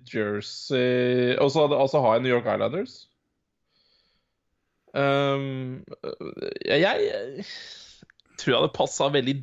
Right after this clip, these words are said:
dårlig i det der New York-greiene, altså. Jeg, jeg, jeg er ikke så farlig, ass. Det,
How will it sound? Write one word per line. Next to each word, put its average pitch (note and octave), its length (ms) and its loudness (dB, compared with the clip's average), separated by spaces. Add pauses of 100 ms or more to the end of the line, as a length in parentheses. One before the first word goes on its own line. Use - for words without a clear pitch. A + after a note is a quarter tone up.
dårlig B2+ 760 -2
i C#3+ 40 0
det C3+ 100 2
der B2 320 4
New B2 160 -4
York-greiene, B2 640 0
altså. - 160 -8
Jeg, C3 640 0 (1900)
jeg, B2+ 220 -8 (500)
jeg A#2 480 0
er D3+ 240 -2
ikke - 140 -12
så D#3+ 120 -16
farlig, B2+ 580 2
ass. - 140 -12 (260)
Det, C#3 120 2